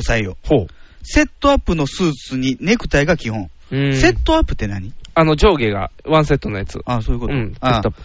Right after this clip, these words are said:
Speaker 1: 上下で色が違うのじゃない。
Speaker 2: 色が違う。
Speaker 1: セットってことね。
Speaker 2: じゃなくて、セットのやつ。
Speaker 1: はいはいはい。
Speaker 2: うん。
Speaker 1: そらそうやわな。
Speaker 2: そうそうそうそう。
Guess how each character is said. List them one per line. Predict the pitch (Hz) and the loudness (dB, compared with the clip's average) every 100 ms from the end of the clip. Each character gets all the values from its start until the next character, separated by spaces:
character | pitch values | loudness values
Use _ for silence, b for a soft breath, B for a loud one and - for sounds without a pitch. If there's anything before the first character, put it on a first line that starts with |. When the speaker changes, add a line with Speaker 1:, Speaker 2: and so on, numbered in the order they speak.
| b | b
Speaker 1:
上 | 143 247 185 | 0 4 6
下 | 151 | 4
で | 139 | 4
色 | 190 | 2
が | 120 | 2
違 | 170 | 2
う | 156 202 | 2 4
の | 180 135 | 4 4
じ | |
ゃ | 156 | 4
な | 135 | 2
い。 | |
Speaker 2:
色 | |
が | |
違 | |
う。 | - | 2
Speaker 1:
セ | |
ッ | |
ト | |
っ | |
て | |
こ | |
と | - | 2
ね。 | |
Speaker 2:
じ | 165 | 4
ゃ | |
な | 151 | 4
く | 139 | 2
て、 | - | 0
セ | 190 | 2
ッ | 180 | 2
ト | - | 0
の | 107 | -4
や | |
つ。 | 104 | -4
Speaker 1:
は | |
い | 104 | -4
は | |
い | 143 | -2
は | |
い。 | 107 | -4
Speaker 2:
う | |
ん。 | - - - - | -6 -14 -20 -12
Speaker 1:
そ | - | -2
ら | 240 262 | 0 0
そ | 254 | -2
う | |
や | 110 | -4
わ | - | -6
な。 | 113 - | -8 -2
Speaker 2:
そ | 175 | 0
う | 139 | 0
そ | 113 | 0
う | |
そ | 101 | -4
う | |
そ | |
う。 | - | -10